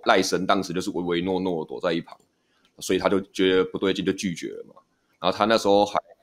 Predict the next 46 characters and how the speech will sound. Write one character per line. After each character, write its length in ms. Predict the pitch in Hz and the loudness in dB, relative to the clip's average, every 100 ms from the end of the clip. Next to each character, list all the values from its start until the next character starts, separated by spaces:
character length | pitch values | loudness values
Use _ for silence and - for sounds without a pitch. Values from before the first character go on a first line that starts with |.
| - | -2
告 140 | 95 | -2
诉 120 | 98 | 0
警 200 | 92 78 | -6 -4
方， 160 | 85 85 | -4 -2
就 60 | |
是 60 | 90 | -4
说 240 | 85 82 - | -4 -6 -2
：“卖 140 | 110 | 0
公 120 | 101 95 | 2 2
杀 160 | 90 87 | 2 2
辛 160 | 90 | -2
苦 160 | 90 87 | -2 0
啦， 160 | 80 | 0
三 200 | 67 110 | 0 2
千 200 | 113 104 | 4 4
万 120 | 107 92 | 2 2
我 120 | 90 | 0
也 60 | 80 | 0
不 80 | |
会 100 | 82 | -2
去 320 | 90 95 90 87 | -2 -2 -2 -2
帮 120 | 82 | -4
他 100 | 80 | -4
们 160 | 73 60 | -8 -14
的。” 80 | - - | -20 -16
就 80 | 92 | -12
是 160 | 85 98 | -8 -6
觉 160 | 87 | -4
得， 120 | 82 | -2
哦， 160 | - 82 | -2 -2
如 80 | 92 | -2
果 120 | 82 - | -4 -6
发 140 | - 98 | 0 0
生 160 | 101 | 2
事 180 | 95 107 | -2 -4
情， 240 | - 69 60 _ _ _ | -6 -10 -16 _ _ _
他 220 | - 90 87 | 0 2 4
会 220 | 101 92 - - | 2 0 -6 -8
感 120 | 80 | -4
到 100 | 85 | -2
内 100 | 92 | -4
心 160 | - 76 | -4 -8
不 160 | 85 | -8
安， 200 | 76 73 65 | -10 -10 -10
结 140 | 87 | -6
果 260 | 82 78 | -4 -4